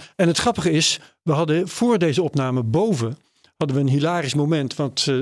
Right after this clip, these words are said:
Daniel hier, die zei, eh, "Start Google Maps er maar eens even op." Dus dat deed ik. En toen ging ik tellen, hè.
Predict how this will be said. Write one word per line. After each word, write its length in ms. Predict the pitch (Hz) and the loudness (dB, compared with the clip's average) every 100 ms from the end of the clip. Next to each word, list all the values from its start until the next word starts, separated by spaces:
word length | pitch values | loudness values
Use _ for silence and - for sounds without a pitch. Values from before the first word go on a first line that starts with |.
| 147 120 | -2 -2
Daniel 440 | 139 156 143 127 | -2 0 0 0
hier, 200 | 127 120 | 0 0
die 100 | 117 | -2
zei, 400 | 117 127 120 117 - _ _ _ | -2 -2 -2 -4 -6 _ _ _
eh, 140 | 131 | -2
"Start 300 | 131 - 139 | -2 -2 -2
Google 220 | 127 139 139 | 0 2 2
Maps 220 | 156 175 | 0 0
er 60 | 151 | -2
maar 100 | 127 | 0
eens 100 | 139 | -2
even 240 | 127 135 | -2 -4
op." 120 | 107 | -4
Dus 120 | 131 | -4
dat 160 | - 120 | -4 0
deed 220 | 156 170 | 0 0
ik. 260 | 123 139 - _ - _ | -4 -6 -12 _ -20 _
En 100 | 143 | -4
toen 100 | 123 | -2
ging 200 | 143 131 | 0 -2
ik 60 | - | 0
tellen, 320 | 180 139 120 | 0 0 0
hè. 140 | 120 | -2